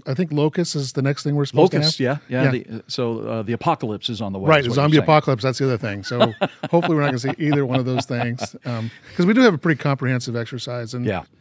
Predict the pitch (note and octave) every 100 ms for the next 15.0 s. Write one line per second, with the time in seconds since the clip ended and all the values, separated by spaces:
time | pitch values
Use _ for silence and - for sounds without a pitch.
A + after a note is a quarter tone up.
0 | - D3+ F3 F3 A3+ F#3+ D3+ C3+ C3+ B2+
1 | B2+ B2 A#2 C#3 B2+ B2 A#2+ A#2 A2+ A#2
2 | B2 A2+ A2+ A2 A2 A2 A2 G#2+ - C#3
3 | A#2 A2 G#2+ - - _ _ _ - B2
4 | A2+ G#2+ G#2 - G#2+ A2 A#2 A2 A2+ A2+
5 | C#3+ E3 C#3 B2 A#2+ B2 B2 A#2+ A#2+ -
6 | - - D#3+ B2 B2 B2+ C#3 C#3 C3 C#3+
7 | D3 A#2+ B2+ B2 - C3+ B2+ B2+ B2+ B2
8 | C3+ C3+ D3+ C#3 A#2+ A#2 A#2 A2+ B2 B2+
9 | B2 B2+ B2 A2+ A2 A2+ A#2 C3 C#3 -
10 | - - - D#3 C#3+ C3+ C3 B2+ A#2 A#2
11 | B2 A#2 A2+ G#2+ - C3+ B2+ A#2+ A#2 A#2
12 | - B2+ A#2+ A2+ - - _ _ _ _
13 | C#3 B2 A#2+ A#2 A#2 A2+ C#3+ B2 A2 G#2
14 | A2 D#3 D3 C3+ B2 A#2+ A#2+ A#2 A#2